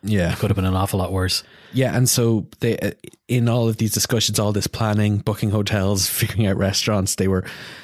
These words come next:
Speaker 1: discussing how they could infiltrate the Capitol building. So again, very clearly strategizing for this end goal that they did achieve. Again, not just a, a happenstance thing on the time. They planned for this.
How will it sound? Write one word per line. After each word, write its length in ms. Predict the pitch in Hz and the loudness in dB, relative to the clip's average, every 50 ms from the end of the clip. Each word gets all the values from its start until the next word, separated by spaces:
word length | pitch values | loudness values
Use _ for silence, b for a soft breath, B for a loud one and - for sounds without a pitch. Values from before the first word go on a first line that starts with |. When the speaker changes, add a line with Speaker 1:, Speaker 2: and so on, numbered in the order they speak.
| B B | B B
Speaker 1:
discussing 600 | - 104 - - - 110 104 - - 101 95 95 | -4 -2 -2 0 0 0 -2 0 0 0 0 -2
how 240 | 92 - - 104 98 | -2 -2 0 0 2
they 100 | 101 104 95 | 2 0 -2
could 140 | - 101 | -2 -2
infiltrate 440 | - - 95 - 107 98 - 107 92 - | -2 -2 -2 -2 -2 -2 -2 -2 -4 -4
the 60 | 87 | -4
Capitol 300 | - 95 85 - - 90 | -4 -4 -4 -2 -4 -2
building. 300 | - 95 87 87 90 85 | -2 -2 -2 -2 -2 -4
So 140 | - - 92 | -2 -2 -2
again, 380 | 90 - 104 98 95 92 87 - B B B B B _ _ _ _ - _ _ | 0 0 0 0 2 0 -2 -4 B B B B B _ _ _ _ -20 _ _
very 280 | - 113 104 104 101 98 | -2 0 2 2 2 0
clearly 380 | 98 - - 110 101 95 95 90 | -2 -2 -2 0 0 2 0 0
strategizing 920 | - - - 101 87 87 101 98 101 95 95 92 95 95 92 92 90 87 B B B B B | -2 0 -2 -2 -2 -2 -2 0 0 0 2 2 2 0 0 0 -2 -4 B B B B B
for 320 | - - - 104 92 98 95 | -16 -4 -2 0 2 2 2
this 280 | 92 92 90 - - - | 0 0 0 0 -2 -2
end 280 | - 95 90 85 85 - | -2 -4 -2 -4 -6 -2
goal 280 | - 101 95 92 92 87 | 0 0 0 2 0 0
that 160 | - 85 - | -2 -2 0
they 100 | 92 101 | -2 0
did 180 | 101 127 117 | 2 2 2
achieve. 520 | 101 90 - - 113 101 95 90 87 - - B B B B B B B B B B B _ | 0 0 0 0 2 2 2 0 -2 -4 -10 B B B B B B B B B B B _
Again, 300 | - - 104 92 90 - - | -4 -2 -2 0 -2 -2 0
not 320 | 104 104 101 101 98 - | 0 0 2 0 0 0
just 260 | - - 90 - - | -2 -2 -2 0 0
a, 200 | 92 90 85 - - _ - | 0 -2 -2 -4 -6 _ -4
a 140 | 98 95 | -2 -2
happenstance 800 | 87 87 - - 101 - - 95 - - - 101 95 92 90 - | -2 -2 -2 -4 -2 -2 -2 -2 -2 0 0 0 0 0 0 -2
thing 280 | - - 104 95 95 95 | -2 0 0 0 2 0
on 60 | 92 | 0
the 100 | 87 90 | -2 -4
time. 480 | - - 101 95 92 92 90 92 92 B B B B B B _ _ _ | -4 -2 -2 0 2 2 0 0 -2 B B B B B B _ _ _
They 260 | 98 95 90 87 80 | -2 0 0 0 -2
planned 460 | - - - - 104 101 101 90 92 | -4 -8 -6 -2 -2 0 0 0 -2
for 120 | - - 90 | -4 -6 -6
this. 480 | - 87 - - - - - - - | -6 -6 -6 -4 -4 -4 -4 -4 -6